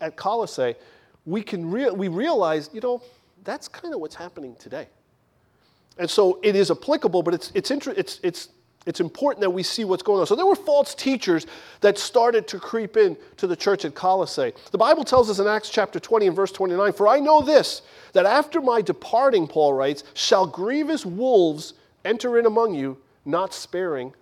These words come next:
the flock." And the Apostle Paul is warning believers, "Listen, you need to be careful because there are grievous wolves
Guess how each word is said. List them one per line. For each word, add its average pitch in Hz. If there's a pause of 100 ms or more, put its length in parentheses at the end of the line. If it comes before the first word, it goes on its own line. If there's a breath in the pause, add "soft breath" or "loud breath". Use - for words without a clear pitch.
(240)
the 123
flock." 139 (760 soft breath)
And 202
the 214
Apostle 269
Paul 262
is 156
warning 180 (720 soft breath)
believers, 190
"Listen, 240 (1120 soft breath)
you 202
need 240
to 247
be 220
careful 226
because 165
there 165
are 170
grievous 214
wolves 139